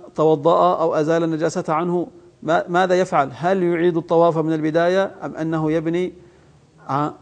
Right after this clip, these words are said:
يبني على ما سبق من الطوفات السابقة؟ فمذهبنا مذهب الإمام الشافعي أن هذا الشخص يبني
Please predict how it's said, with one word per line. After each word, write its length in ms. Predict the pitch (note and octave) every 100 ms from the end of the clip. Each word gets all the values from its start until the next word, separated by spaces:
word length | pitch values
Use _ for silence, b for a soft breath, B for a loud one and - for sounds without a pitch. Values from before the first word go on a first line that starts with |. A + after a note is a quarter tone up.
| -
يبني 340 | D3 D#3 D#3+
على 480 | - B2 C3 C#3+ D#3
ما 160 | D#3+ D#3
سبق 340 | E3 D#3+ E3+
من 180 | E3+ D#3+
الطوفات 420 | D#3 D3+ E3+ E3
السابقة؟ 460 | E3+ F#3 F3 D3+ - - b b b _
فمذهبنا 840 | D3+ D#3 D#3 D#3 D#3+ E3+ F3 D#3+
مذهب 240 | E3 D#3
الإمام 260 | D3 D3+ D3+
الشافعي 460 | C#3 D#3 D#3+ F#3 G#3+ b b b -
أن 160 | D#3 D3+
هذا 300 | D3+ E3 D3
الشخص 480 | - F3 F#3 -
يبني 640 | - C#3+ E3+ D#3+ E3 G3 G3+